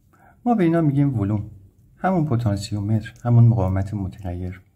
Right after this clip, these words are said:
داخل اینا چیه؟ یک مقاومت شبیه اینه که دو طرفش می‌شه دو طرف پایه‌های ولوم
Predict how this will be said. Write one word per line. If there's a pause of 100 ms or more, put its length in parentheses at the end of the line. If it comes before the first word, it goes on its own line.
داخل
اینا
چیه؟ (240)
یک
مقاومت
شبیه
اینه (1500)
که
دو
طرفش
می‌شه
دو
طرف
پایه‌های
ولوم